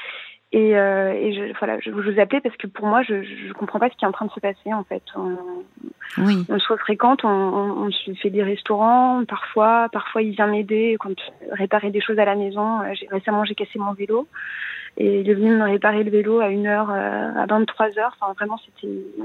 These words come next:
Speaker 1: c'était très
Speaker 2: Mm.
Speaker 1: gentil de sa part. Et sans arrière-pensée ni rien, donc, euh,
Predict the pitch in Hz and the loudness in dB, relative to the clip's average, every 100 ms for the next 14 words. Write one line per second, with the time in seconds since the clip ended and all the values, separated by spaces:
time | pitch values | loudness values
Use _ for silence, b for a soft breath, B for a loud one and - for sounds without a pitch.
0 | 117 - B B - 214 220 214 220 - | -10 -12 B B -2 4 4 2 -2 -6
1 | 214 233 262 220 - B B B B B | -2 2 2 0 -6 B B B B B
2 | B _ - 208 196 202 196 - 226 220 | B _ -6 -2 0 0 -2 2 4 6
3 | 220 208 - 226 - 247 247 220 214 262 | 6 4 2 -4 0 0 2 2 2 4
4 | 277 214 208 - 208 202 | 2 0 -4 -4 -2 -2